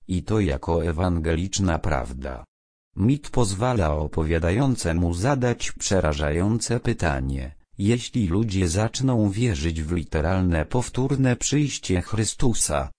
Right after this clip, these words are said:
czy nie będą zachowywać się tak irracjonalnie, jak ci w tysiąc osiemset czterdziestym czwartym roku?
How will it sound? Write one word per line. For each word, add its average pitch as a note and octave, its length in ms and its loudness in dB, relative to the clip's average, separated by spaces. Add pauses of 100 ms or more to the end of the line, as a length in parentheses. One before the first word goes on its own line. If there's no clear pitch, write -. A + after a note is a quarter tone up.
(160)
czy E2 140 0
nie D#2 180 0
będą E2+ 600 2
zachowywać D#2+ 800 -2
się - 240 -2
tak - 340 -4
irracjonalnie, G2+ 1200 0 (220)
jak G#2+ 340 0
ci - 220 -2
w - 120 -10
tysiąc C#3 600 2
osiemset G2+ 800 0
czterdziestym F2 840 0
czwartym C3 560 0
roku? D#2+ 420 -2